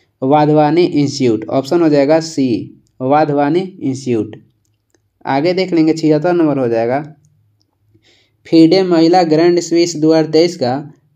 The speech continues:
टाइटल भारत की किस चेस खिलाड़ी ने जीता है? बोल रहा है कि फीडे महिला ग्रैंड स्विस दो हज़ार तेईस का टाइटल भारत के किस चेस खिलाड़ी ने जीता है? तो ये हो जाएंगी आर वैशाली, ऑप्शन हो जाएगा डी।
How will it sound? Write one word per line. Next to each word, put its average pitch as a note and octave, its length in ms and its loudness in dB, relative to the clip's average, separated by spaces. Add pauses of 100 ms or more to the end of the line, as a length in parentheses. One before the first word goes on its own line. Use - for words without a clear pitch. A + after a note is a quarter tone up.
(100)
टाइटल D#3 420 0
भारत D#3+ 400 0
की B2+ 160 -4 (100)
किस F3+ 300 -2
चेस F3+ 260 -2
खिलाड़ी E3 400 0
ने D#3 140 2
जीता D#3 360 2
है? D#3 160 -2 (560)
बोल D#3 240 0
रहा D3+ 100 0
है C3+ 80 -2
कि C#3 140 -4
फीडे D3 440 0
महिला D3+ 440 0
ग्रैंड D3+ 320 -2
स्विस B2+ 360 -4 (440)
दो C#3 140 0
हज़ार D#3 180 2
तेईस E3+ 320 0
का C3+ 140 -2
टाइटल D3 580 0
भारत C#3+ 440 -2
के C#3 140 0
किस F3+ 360 -8
चेस F#3 220 -2
खिलाड़ी E3 360 2
ने D#3+ 140 2
जीता D#3 340 2
है? D#3 160 0 (280)
तो - 140 -6
ये D#3 100 4
हो D#3+ 160 2
जाएंगी C3+ 560 -2 (800)
आर D3+ 280 0
वैशाली, C3 600 0
ऑप्शन C3 320 -2
हो D#3 60 2
जाएगा C#3+ 300 0
डी। A2 520 -4